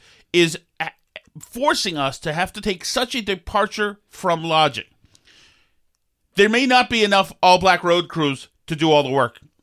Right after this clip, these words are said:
There may not be enough. I'm sorry. There may not be enough all-white road crews or, or what. The numbers just may not be there. Now, I understand that the reason for that, everything has to come down to racism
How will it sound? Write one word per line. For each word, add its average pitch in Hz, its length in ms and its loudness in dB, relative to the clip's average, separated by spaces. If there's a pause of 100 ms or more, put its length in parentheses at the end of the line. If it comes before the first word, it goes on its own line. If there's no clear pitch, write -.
(260)
There 180 120 0
may 185 140 2
not 180 180 2
be 170 80 -2
enough. 165 180 -2
I'm 202 180 2
sorry. 180 440 0 (180)
There 185 100 0
may 233 80 2
not 247 160 0
be 254 100 -4
enough 233 160 -2
all-white 214 440 2
road 185 220 -2
crews 185 280 -4
or, 160 200 0
or 165 160 -2
what. 170 180 -10 (520)
The 175 140 2
numbers 254 280 0
just 202 200 -6
may 220 100 -2
not 214 160 2
be 196 100 -6
there. 196 240 -4 (420)
Now, 214 120 4
I 254 120 4
understand 233 380 -4
that 170 180 -4
the 160 160 -4
reason 226 340 -4
for 190 100 -4
that, 165 240 0
everything 240 420 -2
has 180 240 -2
to 175 80 -16
come 165 120 -6
down 147 180 0
to 131 40 -6
racism 147 440 -6